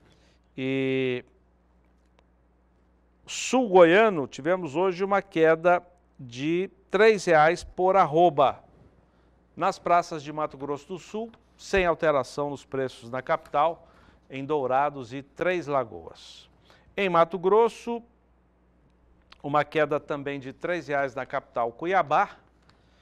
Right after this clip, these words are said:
Nas demais regiões do estado, tivemos no norte uma queda de dois reais,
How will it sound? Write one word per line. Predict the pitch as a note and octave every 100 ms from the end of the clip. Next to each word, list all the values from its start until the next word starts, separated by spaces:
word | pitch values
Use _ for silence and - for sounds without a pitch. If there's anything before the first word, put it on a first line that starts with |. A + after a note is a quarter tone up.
| _ _ _ _ _ _ _ _ -
Nas | E3 D#3
demais | D3 C#3+ C#3 C3+
regiões | D3 C3 C3+ C#3 A#2+
do | D#3+
estado, | - - F3 F#3 F3 F#3+
tivemos | - F3 C3 D3+ D#3 D#3+ D#3+ - - _ _ - _ -
no | D3
norte | D3 D3+ C#3 - -
uma | C3 B2+ B2 A2+ - _ _
queda | D3 C#3+ B2+
de | A#2 A#2+
dois | G2+ D#3 E3+ C3
reais, | D3 C#3+ F#3 G#3 - - -